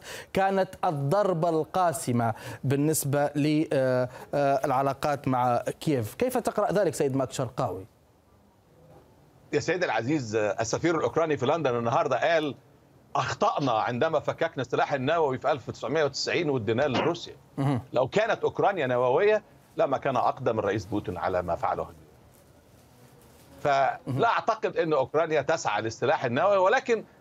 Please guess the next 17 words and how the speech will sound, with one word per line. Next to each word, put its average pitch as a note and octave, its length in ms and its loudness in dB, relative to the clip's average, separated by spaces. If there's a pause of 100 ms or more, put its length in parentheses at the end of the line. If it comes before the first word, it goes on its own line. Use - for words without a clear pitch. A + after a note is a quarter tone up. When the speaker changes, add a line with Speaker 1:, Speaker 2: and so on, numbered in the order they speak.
(100)
Speaker 2:
بالتأكيد F3+ 520 0
التصريح G#3+ 480 0
اللي G3 160 0
قاله F3 340 2
زيلينسكي D#3+ 520 -2
في C3 140 0
هذا F3+ 200 2
الأمر، F3 440 0 (420)
آه، C#3+ 440 4
يعني، B2+ 600 0
يمكن E3 460 0
ل-، A#2+ 840 2
آه، G2+ 360 0
يعني، F2 580 -2
آه، D#2+ 260 -2 (360)
كارت G#3+ 300 -2
للمفاوضات C#3 800 0